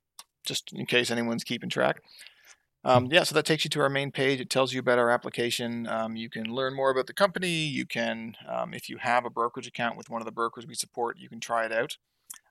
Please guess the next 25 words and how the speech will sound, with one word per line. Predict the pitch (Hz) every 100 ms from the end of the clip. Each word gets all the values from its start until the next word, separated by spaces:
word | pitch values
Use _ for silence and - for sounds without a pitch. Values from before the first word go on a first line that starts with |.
| -
Uh, | 120 117 113
right | 113 123 -
now, | 127 120 120 120
we | 123
support | 117 117 - 120 - -
T | 156
D | 147
Ameritrade, | 123 117 127 151 165 160 160 -
Interactive | 135 127 127 131 120 139
Brokers, | - 120 165 165 170 - _ - - _ _ _ -
uh, | 62 -
Questrade, | - 190 165 - 175 170 170 -
and | 123 131 131
Alpaca. | 127 - - - - - - _ _
And | 127 123
there | 131
are | 156 156
more | 143 143
in | 139
the |
works. | 123 135 196 - - _
It's | 127 120
just | 127 -
that, | 117 110 -
um, | 117 113 117 107